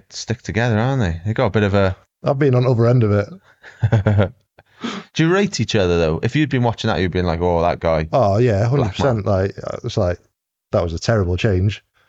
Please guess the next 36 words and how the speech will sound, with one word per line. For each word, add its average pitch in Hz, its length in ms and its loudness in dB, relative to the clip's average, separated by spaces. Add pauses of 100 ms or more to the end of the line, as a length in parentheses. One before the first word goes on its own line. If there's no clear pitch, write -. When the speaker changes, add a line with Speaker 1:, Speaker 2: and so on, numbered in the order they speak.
Speaker 1:
Yeah. 90 140 2
Speaker 2:
But 113 80 2
then 113 140 2
I've 110 180 2
done 107 200 2
terrible 104 340 2
changes 101 360 4
as 95 60 2
well. 101 200 2
I'm 95 80 2
like, 87 180 0 (680)
"Oh, 87 140 0
no, 85 240 -4 (160)
I'm 95 120 -2
out 92 140 -2
of 90 60 -4
here." 95 180 -2 (720)
Speaker 1:
What's 117 160 2
the 98 60 4
Speaker 2:
Um, 113 60 2
Speaker 1:
worst 117 220 0
moment, 107 360 2
then, 90 180 0
you've 87 120 0
had 90 300 0
as 87 120 -4
a 92 60 -2
mechanic? 90 540 -4 (120)
Speaker 2:
Well, 98 520 -2 (380)
Wiggins 117 460 2
chucking 127 320 0
the 113 80 2
bike 123 260 -2
against 127 260 -4
the 127 60 0
wall. 143 260 2